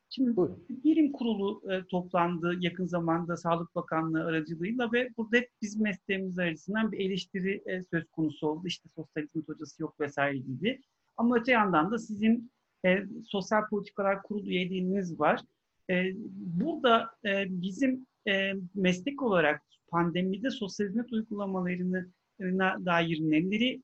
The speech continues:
Speaker 1: hani, e, gerçekleştirmemiz lazım size göre bu süreçte bundan sonra? E, sosyal yardımlar yapıldı, çeşitli düzenlemeler yapıldı. E, Aile
Speaker 2: Evet.
Speaker 1: Bakanlığı'nın mevcut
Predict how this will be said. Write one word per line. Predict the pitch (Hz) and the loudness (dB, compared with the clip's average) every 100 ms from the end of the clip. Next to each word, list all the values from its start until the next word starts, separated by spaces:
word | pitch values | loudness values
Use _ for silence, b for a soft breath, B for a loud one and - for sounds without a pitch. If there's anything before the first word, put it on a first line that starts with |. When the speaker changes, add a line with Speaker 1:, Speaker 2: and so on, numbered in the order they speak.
| - | -4
Speaker 1:
hani, | 170 165 | 0 0
e, | 175 151 160 165 165 | 0 0 0 -4 0
gerçekleştirmemiz | 151 151 - 156 156 139 139 151 147 143 135 | 2 2 -2 -6 -4 -4 -2 0 0 0 4
lazım | 135 135 131 127 - | 4 4 2 0 -4
size | - 139 139 | -4 0 0
göre | 131 123 131 - | 0 -2 -2 -4
bu | 143 147 | -4 -6
süreçte | - 143 135 131 131 131 | -4 -2 -2 -2 0 0
bundan | 139 131 131 | 2 2 2
sonra? | - 131 139 190 220 _ _ _ _ | -2 -2 2 2 0 _ _ _ _
E, | 220 208 - | -6 -6 -2
sosyal | 233 226 233 226 | 0 2 4 6
yardımlar | 220 220 220 214 214 | 4 4 4 4 4
yapıldı, | 208 202 214 202 208 208 214 | 2 -2 -4 -2 0 0 0
çeşitli | 202 180 - 208 208 214 | -4 -6 -6 -2 -2 -2
düzenlemeler | 180 190 196 190 196 185 | 0 0 2 -2 2 2
yapıldı. | 190 180 190 170 165 180 - | 2 -2 -4 -4 -2 -4 -4
E, | 180 165 190 | -2 0 4
Aile | 175 165 | 4 4
Speaker 2:
Evet. | |
Speaker 1:
Bakanlığı'nın | 170 - 175 175 180 185 - - | 0 -2 0 2 2 0 -2 -2
mevcut | 180 180 190 | 0 2 -2